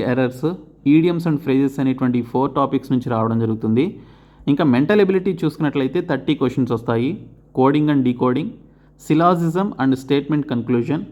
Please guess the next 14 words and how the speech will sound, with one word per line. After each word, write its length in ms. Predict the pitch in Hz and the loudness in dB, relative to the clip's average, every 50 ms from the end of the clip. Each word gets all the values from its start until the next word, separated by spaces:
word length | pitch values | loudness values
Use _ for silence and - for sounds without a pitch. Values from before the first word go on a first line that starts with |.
| - - _ _ _ _ - 120 | -18 -20 _ _ _ _ -6 -2
analogy, 500 | 113 113 123 127 127 123 110 113 127 156 196 - - - - - - _ _ 127 123 | 0 0 2 2 2 0 0 0 -2 -2 -2 -6 -12 -20 -20 -20 -20 _ _ 0 2
arithmetic 500 | 123 135 160 170 180 175 165 185 - - 117 113 | 2 2 0 0 0 0 0 -2 -2 0 0 0
number 220 | 110 113 123 127 123 - | 2 2 2 0 0 -2
series, 300 | 190 - 120 160 190 - - - - - - _ _ _ 117 | -2 -2 -2 -2 -2 -6 -10 -16 -20 -20 -20 _ _ _ -4
అలాగే 300 | 113 113 117 113 139 180 220 - - - - - - - - _ _ - | -2 -2 0 0 0 -2 -2 -6 -12 -18 -20 -20 -20 -20 -20 _ _ 0
problem 380 | 135 123 131 135 143 151 151 147 - 135 | 2 4 4 4 2 0 0 0 -2 -2
solving, 340 | 131 123 123 131 160 208 208 - - - - _ _ - 113 | -2 0 0 0 -2 -4 -6 -10 -16 -20 -20 _ _ -6 -2
Venn 140 | 120 127 135 135 | 0 0 2 2
diagrams, 500 | 131 127 123 113 127 131 156 196 185 - - - - - - _ _ _ _ _ - 117 | 2 0 0 0 -2 -2 -2 -4 -6 -8 -14 -20 -20 -20 -20 _ _ _ _ _ -6 -6
decision 420 | 120 117 - 160 160 - 170 151 131 117 113 | -4 -2 -2 -4 -2 0 0 0 0 0 0
making, 320 | 117 110 117 - 156 185 175 - - - - - _ _ _ - - | -2 -2 -4 -4 -4 -4 -6 -12 -18 -20 -20 -20 _ _ _ -20 -14
space 360 | - - 160 160 185 196 - - - 127 | -4 -2 0 2 2 0 0 -2 0 0
visualization, 760 | 123 123 127 139 143 143 143 139 127 127 127 123 - 175 - 220 - - - - _ _ _ _ _ _ - 120 120 | 0 2 2 2 4 4 2 2 2 2 0 -2 -2 -6 -6 -6 -10 -16 -20 -20 _ _ _ _ _ _ -6 -4 -2
direction 460 | 127 147 165 180 170 170 - 190 180 | 0 0 0 0 -2 -2 -4 -4 -2